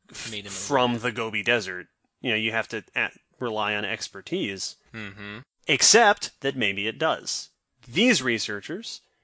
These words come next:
Speaker 1: used a portable X-ray fluorescence scanner,
Speaker 2: Ooh.
Speaker 1: which characterized the geochemical signature of rocks and fossils on site in the Nemegt Formation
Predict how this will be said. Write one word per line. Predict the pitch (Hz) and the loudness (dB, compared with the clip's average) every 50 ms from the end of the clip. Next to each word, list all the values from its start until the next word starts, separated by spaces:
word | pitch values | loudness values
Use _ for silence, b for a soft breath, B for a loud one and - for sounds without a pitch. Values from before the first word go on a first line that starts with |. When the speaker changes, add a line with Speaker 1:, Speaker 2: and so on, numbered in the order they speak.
| _ _ | _ _
Speaker 1:
used | - 104 120 143 170 175 165 165 170 156 - - - | -8 -2 0 0 2 2 2 0 0 -2 -4 -4 0
a | 139 120 113 107 - | 0 0 0 -2 -6
portable | - - - 190 208 220 220 214 214 214 220 220 220 - _ - | -12 -6 0 2 2 2 2 0 -2 -2 -4 -4 -6 -4 _ 0
X-ray | 190 196 - - - 190 196 196 196 196 | 0 2 0 -2 -4 -2 0 0 0 0
fluorescence | 190 - - 143 131 123 120 143 165 160 - 175 165 170 175 - - - | -2 -4 -6 -4 -4 0 2 2 2 2 2 0 0 0 0 -2 -2 0
scanner, | - - - 170 170 165 143 - - _ _ _ _ - | 0 2 4 4 4 2 2 -2 -4 _ _ _ _ -18
Speaker 2:
Ooh. | - 117 143 175 208 180 90 - _ _ _ - | -14 -14 -14 -14 -14 -16 -18 -20 _ _ _ -10
Speaker 1:
which | 117 120 117 113 - - - - - | -6 -6 -4 -4 -4 -6 -6 -8 -10
characterized | - - - 165 165 175 175 180 - - 170 160 156 151 151 151 151 151 147 131 123 120 | -8 -2 0 2 2 2 2 -2 -4 -6 -4 -2 0 0 2 2 2 0 0 -2 -6 -6
the | 120 113 | -8 -10
geochemical | 107 107 113 131 165 180 185 185 - - - 165 170 180 - 190 185 170 | -8 -6 -2 -2 0 0 0 -2 -2 -2 -2 -2 -2 -2 -2 -2 -2 0
signature | - - - 185 165 151 123 - - - 92 92 - 170 - _ _ _ _ _ _ - | 0 0 0 0 -2 -2 -4 -4 -6 -10 -12 -14 -18 -20 -20 _ _ _ _ _ _ -4
of | 127 120 113 110 104 - - - - _ _ _ - | -2 -2 -2 -2 -4 -10 -16 -20 -20 _ _ _ -20
rocks | 113 107 101 120 120 127 151 175 - - - - - - - - - - _ _ _ _ _ - | -18 -10 -4 -2 0 0 0 -2 -6 -8 -6 -4 -4 -2 -4 -6 -8 -12 _ _ _ _ _ -6
and | - 123 117 110 107 | -4 -2 -2 -2 -4
fossils | - - 175 190 185 - - 107 104 98 98 101 101 - - - - _ _ _ _ _ _ _ _ - | 0 2 2 2 2 0 -2 -4 -6 -8 -8 -10 -10 -10 -12 -12 -14 _ _ _ _ _ _ _ _ -2
on | 127 127 135 135 135 131 | 0 2 2 2 2 2
site | - - - 190 180 147 113 107 110 110 - | 2 4 4 4 4 4 4 2 0 -2 -4
in | - 127 117 117 | -6 -6 -4 -2
the | 117 117 113 | -2 -2 -2
Nemegt | 107 110 113 113 117 123 123 120 - | -2 -2 -4 -2 0 0 -2 -2 -4
Formation | - - 113 95 95 80 58 - - - - - | -10 -12 -10 -10 -10 -10 -12 -12 -14 -16 -18 -20